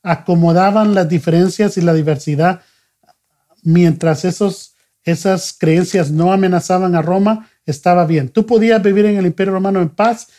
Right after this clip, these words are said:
y podías hacer lo que querías mientras no amenazara-, amenazaras el Imperio Romano. Para Israel, esa amenaza, esa idea, es algo que ellos vivieron antes. Viviendo bajo un imperio,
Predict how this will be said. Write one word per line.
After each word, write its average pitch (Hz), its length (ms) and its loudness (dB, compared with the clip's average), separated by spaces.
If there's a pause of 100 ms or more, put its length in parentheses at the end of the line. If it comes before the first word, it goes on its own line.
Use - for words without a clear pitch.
(200)
y 180 160 -4
podías 165 360 0
hacer 190 100 -4
lo 180 100 -4
que 151 140 -10
querías 156 380 -4
mientras 170 440 -2
no 165 120 -2
amenazara-, 165 600 -2 (280)
amenazaras 156 680 -2
el 139 60 -4
Imperio 147 300 -2
Romano. 143 400 -4
Para 170 240 0
Israel, 170 560 0 (380)
esa 170 240 0
amenaza, 175 680 0 (420)
esa 175 260 0
idea, 147 540 -2 (840)
es 170 240 -4
algo 175 400 0
que 156 120 -4
ellos 160 240 -2
vivieron 165 600 -2
antes. 170 640 -4 (560)
Viviendo 160 460 0
bajo 202 160 2
un 208 100 2
imperio, 180 640 0